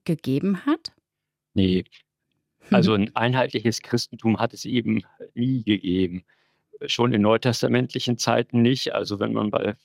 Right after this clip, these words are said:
Speaker 2: Apostel Paulus liest, welche Probleme der jetzt in Korinth und anderen Orten schon angefunden hat, an Fraktionierung, an Gegensätzen, an Streit. Und das durchzieht also die gesamte Geschichte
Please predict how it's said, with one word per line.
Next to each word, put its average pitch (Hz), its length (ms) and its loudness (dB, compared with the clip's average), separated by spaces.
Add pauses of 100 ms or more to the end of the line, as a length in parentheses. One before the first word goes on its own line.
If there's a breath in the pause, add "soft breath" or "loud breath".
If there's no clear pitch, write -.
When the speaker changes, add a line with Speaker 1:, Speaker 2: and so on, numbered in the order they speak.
(160)
Speaker 2:
Apostel - 440 -2
Paulus 120 500 2
liest, 127 360 2 (140)
welche 113 240 0
Probleme 110 480 2
der 113 260 2
jetzt 117 380 0
in 143 260 0
Korinth 123 400 2
und - 140 -2
anderen 120 320 0
Orten 117 420 0 (640 soft breath)
schon 123 160 0
angefunden 127 680 2
hat, 110 300 0 (120)
an 110 80 -8
Fraktionierung, 117 960 -2
an 113 180 -4
Gegensätzen, 120 720 0
an 104 160 -4
Streit. 110 600 0 (500)
Und 117 140 -4
das 120 180 -2
durchzieht - 640 -6
also 113 180 -2
die - 120 -10
gesamte 113 480 -2
Geschichte 107 720 -2